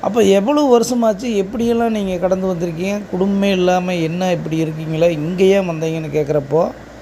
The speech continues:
அவர் சொன்ன ஒரு வார்த்தை, ஒரே ஒரு வார்த்தை, "எங்க, என்னுடைய தாய், நாங்க ரெண்டு குழந்தைங்க.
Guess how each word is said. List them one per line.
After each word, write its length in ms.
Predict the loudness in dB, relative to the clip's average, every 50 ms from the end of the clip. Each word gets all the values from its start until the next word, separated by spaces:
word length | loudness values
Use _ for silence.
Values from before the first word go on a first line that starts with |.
| -20 -20 -20 -18 -8 -4
அவர் 200 | 0 0 2 2
சொன்ன 320 | 2 0 0 2 2 4
ஒரு 180 | 4 4 2 2
வார்த்தை, 500 | 4 4 2 2 0 -2 -6 -6 -6 -8 -12 -18 -20 -20 -20 -12 -6
ஒரே 300 | -2 0 2 4 4 4
ஒரு 200 | 4 2 2 2
வார்த்தை, 480 | 2 2 0 0 0 -2 -6 -6 -6 -8 -16 -20 -20 -20 -20 -20 -20 -20 -20 -20 -20 -20 -20 -20 -20 -20 -20 -20 -20 -20 -18 -18 -16 -4 0
"எங்க, 400 | 2 4 4 4 4 4 2 2 0 -6 -18 -20 -20 -12 -6
என்னுடைய 540 | -4 -2 0 0 2 2 4 4 2 2
தாய், 360 | 2 2 4 4 4 4 2 -2 -10 -18 -16 -12
நாங்க 200 | -8 -6 -4 -2
ரெண்டு 260 | -2 -2 -2 -2 -4 -2
குழந்தைங்க. 680 | -2 -2 -2 0 -2 -2 -2 -2 -2 0 0 -2